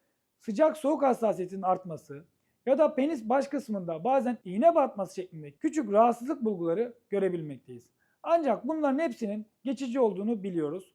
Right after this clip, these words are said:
Bu konuda hastalarımız da rahat olabilir ve genellikle ortalama bir ay içinde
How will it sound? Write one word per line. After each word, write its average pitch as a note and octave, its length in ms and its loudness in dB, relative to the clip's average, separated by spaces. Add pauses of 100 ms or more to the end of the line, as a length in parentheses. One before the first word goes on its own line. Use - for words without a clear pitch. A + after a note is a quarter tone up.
(160)
Bu D#4 100 -2
konuda G#3+ 300 0
hastalarımız G3 480 -4
da A3+ 100 0
rahat F#3 240 2
olabilir D3+ 420 -8 (380)
ve A#3 60 2
genellikle A#3+ 440 0
ortalama A3+ 520 2
bir D#4 80 2
ay A#3+ 120 4
içinde F#3 440 -4